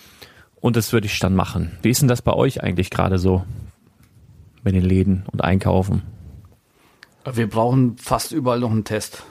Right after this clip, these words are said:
Speaker 2: aber es
Speaker 1: Ah.
Speaker 2: wird sukzessive weniger. Aber aktuell ma-, bei vielen Einzelhandelgeschichten noch einen Termin machen und dann, äh, auch diesen Negativtest vorweisen.
Speaker 1: Krass.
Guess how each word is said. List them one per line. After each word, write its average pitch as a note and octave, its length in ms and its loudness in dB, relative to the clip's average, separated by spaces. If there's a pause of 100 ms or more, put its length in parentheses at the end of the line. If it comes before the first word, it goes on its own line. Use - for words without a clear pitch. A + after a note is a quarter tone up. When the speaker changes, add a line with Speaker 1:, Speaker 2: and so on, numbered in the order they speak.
(160)
Speaker 2:
aber G#2 360 0 (520)
es - 80 -2
Speaker 1:
Ah. G2+ 200 4
Speaker 2:
wird A2+ 160 -4 (580)
sukzessive G#2+ 640 0
weniger. G2 380 0
Aber F#2+ 320 -4 (160)
aktuell A2 540 0
ma-, G#2+ 200 2 (460)
bei G#2 100 -2
vielen A#2+ 320 0
Einzelhandelgeschichten G#2 920 -2
noch G2+ 100 -6
einen G#2 140 -2
Termin G#2+ 320 0
machen A2 300 0
und G#2 220 0
dann, G2+ 240 2
äh, G2+ 40 0 (400)
auch G#2 140 -10
diesen G#2 340 -4
Negativtest G2+ 720 -4
vorweisen. G2 540 -4 (1800)
Speaker 1:
Krass. - 400 -2